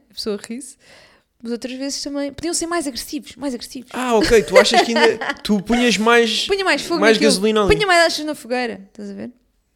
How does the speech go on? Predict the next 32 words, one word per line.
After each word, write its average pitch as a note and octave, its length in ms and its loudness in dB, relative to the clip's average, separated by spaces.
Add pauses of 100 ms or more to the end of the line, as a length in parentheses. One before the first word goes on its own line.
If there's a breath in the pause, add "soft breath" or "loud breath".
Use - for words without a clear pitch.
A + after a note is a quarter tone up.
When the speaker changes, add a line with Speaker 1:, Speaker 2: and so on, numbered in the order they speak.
(140)
Speaker 2:
Quando D3+ 140 0
são A#3+ 60 0
Speaker 1:
Punha. E3 60 -2
Speaker 2:
as D#3+ 60 -4
tuas F3 160 -4
amigas. D3+ 320 -8 (1600 soft breath)
Speaker 1:
Eu A#4 40 -10
acho A4+ 100 -8
que - 40 -12
as - 20 -
pessoas G4 180 -6
têm F#4 140 -10
que E4 60 -14
ter F4+ 120 -4
assim E4 300 -8
essa D4 360 -8
Speaker 2:
Fair C4+ 220 2
play. C#3+ 360 -2
Speaker 1:
esse - 180 -10
fair C4 220 -6
play, C4 320 -8
estás G#3 220 -14
a G3 60 -16
ver? F#3+ 280 -18 (540 soft breath)
É, - 180 -12
eu B3+ 120 -4
rimo B3+ 260 -6
delas, E4 260 -4
elas A3 200 -4
riem-se A#3 320 -10
de A3+ 60 -16
mim, D4+ 200 -14